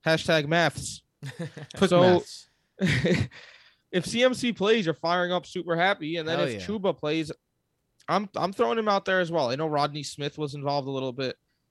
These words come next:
Speaker 1: but he's still gonna be the main back for the Panthers. And they've been scoring a lot. The Eagles will probably also put up points in this game, so I expect it to be a decently s-, high-scoring affair, even though the Panthers' defense has been good.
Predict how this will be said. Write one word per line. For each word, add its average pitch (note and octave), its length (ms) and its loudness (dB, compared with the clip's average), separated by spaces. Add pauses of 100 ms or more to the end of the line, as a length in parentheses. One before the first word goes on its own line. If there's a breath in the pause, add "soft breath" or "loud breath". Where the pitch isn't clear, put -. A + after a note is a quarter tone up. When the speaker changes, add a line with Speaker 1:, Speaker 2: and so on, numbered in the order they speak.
(200)
Speaker 1:
but D#3+ 100 -4
he's D#3+ 100 -4
still G3+ 180 0
gonna F#3+ 160 -2
be F3+ 120 -4
the E3 100 -2
main D3+ 300 -4
back C#3+ 320 0
for C#3 120 -10
the B2+ 80 -4
Panthers. C3+ 720 -6 (560)
And B2 480 -8 (1300)
they've C3 280 -4
been D3+ 140 -4
scoring C3+ 400 -4
a D3 40 -2
lot. D3 220 2
The - 120 -10
Eagles C#3 380 -2
will B2 80 -6
probably C#3 480 -2
also C3 340 -2
put D3+ 140 -4
up D3 120 -4
points D3 240 -6
in D3 80 -8
this D3 140 -8
game, D3 260 -6
so C#3 120 -4
I B2+ 40 0
expect C3 320 -6
it C#3+ 120 -8
to D3 80 -2
be C#3+ 100 0
a C#3 60 0
decently C3+ 640 -6
s-, - 120 -16 (240)
high-scoring C3+ 540 -2
affair, C3 300 -2
even C3 120 -4
though C3 80 -8
the A#2+ 80 -10
Panthers' B2+ 360 -10
defense B2+ 280 -12
has C3 120 -10
been A#2+ 160 -16
good. C3 280 -6